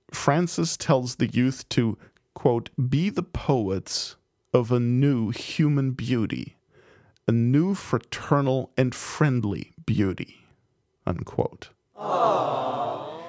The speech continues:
You know, I think he's running out of metaphors. It's tough. Considering how much he talks, always coming up with new figures of speech is not easy.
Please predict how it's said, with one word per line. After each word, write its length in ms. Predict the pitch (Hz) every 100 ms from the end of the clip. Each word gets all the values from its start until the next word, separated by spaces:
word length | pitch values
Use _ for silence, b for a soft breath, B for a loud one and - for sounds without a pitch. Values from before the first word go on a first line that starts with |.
| B B B B B B _
You 140 | - 127
know, 240 | 139 147 -
I 100 | 127
think 460 | - - 147 269
he's 340 | - - 143 117
running 380 | 98 113 180 -
out 180 | 120 113
of 140 | 107
metaphors. 800 | 101 220 180 - - - - - _ _ _ _ _
It's 200 | 160 -
tough. 540 | - 202 240 - - - _ b b b b b
Considering 460 | 139 123 202 269 175
how 100 | 127
much 220 | 135 -
he 100 | 113
talks, 480 | - 185 196 - -
always 340 | - 220 294 -
coming 320 | - 143 127
up 160 | 160 -
with 180 | -
new 200 | 110 139
figures 340 | 226 - - 123
of 140 | 95
speech 440 | - - 190 160 -
is 160 | 101
not 320 | 87 101 170
easy. 460 | 120 147 131 - -